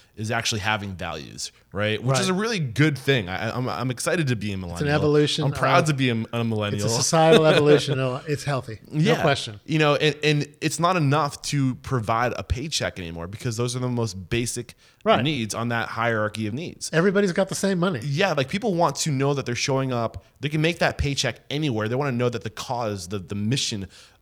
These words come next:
Speaker 1: of the restaurant they're working for is something that they can align themselves with, that I, that they can identify with, because it's, and I hate to say it, it's because it's cool.
Speaker 2: Right. So I have
Speaker 1: Um,
Speaker 2: one client, has eight restaurants, and we worked on, we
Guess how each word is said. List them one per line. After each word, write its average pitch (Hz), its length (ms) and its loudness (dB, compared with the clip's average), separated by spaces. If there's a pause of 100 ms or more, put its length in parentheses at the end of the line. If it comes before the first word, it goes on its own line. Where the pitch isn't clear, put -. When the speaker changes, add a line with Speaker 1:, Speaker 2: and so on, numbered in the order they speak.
Speaker 1:
of 127 200 2
the 123 80 -2
restaurant 113 440 -2
they're 107 100 -2
working 110 320 -2
for 98 240 -2
is 95 80 -4
something 120 220 -4
that 107 260 -8
they 151 140 2
can 151 140 -4
align 117 440 -2
themselves 98 460 -4
with, 98 220 -8
that 104 100 -2
I, 101 100 -4 (160)
that 104 160 -4
they 113 80 -4
can 110 140 -6
identify 110 500 -2
with, 98 460 -6
because 127 420 -4
it's, - 180 -6 (240)
and 120 200 -4
I - 20 -4
hate 160 160 -8
to 110 80 -8
say 139 200 -6
it, 104 180 -2
it's - 100 -18 (360)
because 143 200 -4
it's 131 80 -8
cool. - 380 -6 (160)
Speaker 2:
Right. 262 200 2
So 131 60 4
I 139 200 8
have - 80 6
Speaker 1:
Um, 196 60 2
Speaker 2:
one 254 140 4
client, 156 400 2 (300)
has 151 100 -2
eight 185 200 0
restaurants, 135 640 -2 (360)
and 139 140 -4
we 143 80 0
worked 165 300 0
on, 135 220 0
we 131 100 -2